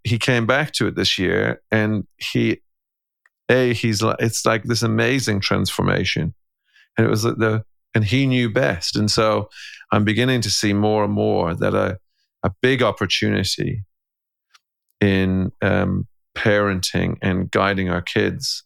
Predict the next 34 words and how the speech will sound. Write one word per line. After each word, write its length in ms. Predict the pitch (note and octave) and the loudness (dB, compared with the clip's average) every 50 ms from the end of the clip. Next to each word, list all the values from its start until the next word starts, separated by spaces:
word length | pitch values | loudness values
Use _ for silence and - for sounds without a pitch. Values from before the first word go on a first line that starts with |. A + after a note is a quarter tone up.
| _ | _
is 580 | - G#2 G2+ G2 G2+ G2+ G2 G2 F#2+ F#2 - - _ _ _ _ _ _ _ _ _ _ _ _ _ _ _ _ _ _ _ - | 0 2 2 2 2 2 0 0 -2 -4 -6 -8 _ _ _ _ _ _ _ _ _ _ _ _ _ _ _ _ _ _ _ 0
really 1000 | F#2+ G2+ G#2+ A2+ A#2 B2 B2 B2 A#2+ A2+ A2 A2 A2 A2 G#2+ G#2+ G#2+ G#2+ - _ - | 2 2 4 4 4 2 2 2 2 2 2 2 2 0 0 0 -2 -4 -8 _ -6
continuously 480 | - A#2 G2 G2 - A2+ G#2+ G2 G2 G2+ | -2 -2 0 2 2 2 2 0 -2 -2
pointing 220 | - A2+ G#2+ G2+ G2+ | 0 0 2 2 0
to 60 | - | 0
say, 160 | G#2+ G#2+ G#2+ | 0 0 0
"You've 260 | A2 A2 A#2+ A2+ - | 0 0 -2 -2 -2
got 280 | - B2+ B2+ B2+ - - | 0 0 0 0 0 0
wisdom, 420 | A2+ B2 A#2 G2+ G2 F#2 F2 F2 | -2 -2 -2 -2 -2 -2 -2 -2
like, 320 | F#2+ G2 G2 G2 F#2+ - - _ _ - | -2 -2 -2 -2 -2 -4 -10 _ _ -4
you 160 | G#2 G#2 G#2+ | -2 0 2
know 260 | G#2+ A2 A2 A2 A2+ | 2 2 2 2 0
best, 460 | G2+ F#2+ G2 E2 E2+ F2 E2+ - - | 0 0 -2 -2 -2 -2 -4 -6 -4
like, 160 | - E2 - - - _ _ _ _ _ _ _ _ _ _ _ _ _ _ _ _ _ _ - | -4 -4 -4 -6 -10 _ _ _ _ _ _ _ _ _ _ _ _ _ _ _ _ _ _ -4
check 280 | - - A2+ G#2+ - | 0 0 0 0 2
in 240 | A#2 A2 G#2 G2+ G2 | 0 0 2 2 0
with 240 | F#2+ G2+ G2+ F#2+ - - | 0 0 -2 -2 -4 -2
what 160 | - A2 A2 | -2 0 0
is 100 | A2 G2+ | 0 -2
it 120 | A2 G#2+ - | -2 -4 -2
you 180 | G#2 G2+ G2+ | -2 -2 0
wanna 240 | G2+ G2+ G2+ G2 G2 | 0 0 0 0 -2
do." 420 | F#2 G#2+ G#2 G#2 G2 G2+ G#2+ G#2 - _ _ - - - - - - - - - _ _ - | 0 0 0 0 0 0 -2 -4 -8 _ _ -20 -20 -18 -16 -14 -14 -14 -16 -16 _ _ 0
And 160 | A2+ A2+ A2+ | 2 2 4
they're 220 | A#2+ A#2+ A#2 A2+ | 2 2 2 2
so 340 | A2+ - - - E3+ G3 G3+ | 0 0 0 0 0 0 0
used 460 | F#3 D#3+ C3+ C#3 D#3 D#3 C#3 - - | 0 0 0 -2 0 0 -2 -2 -2
to 80 | - - | -4 -2
being 260 | - A#2+ A2 G#2+ G2+ | -2 0 0 0 0
told 540 | - - - - C3+ D#3+ F3 D#3 B2+ - - | -2 -2 0 0 2 2 2 0 -2 -2 -2
what 160 | G#2+ F2+ E2+ | -2 -2 -2
to 100 | - F#2+ | -2 -4
do 480 | F#2 - - F#2 F2+ F2+ F2 F#2+ G2+ - _ _ _ _ _ _ _ _ _ _ _ _ _ - | -2 -2 0 0 0 0 -2 -2 -4 -6 _ _ _ _ _ _ _ _ _ _ _ _ _ 0
that 160 | B2 A2+ A2 | 0 2 0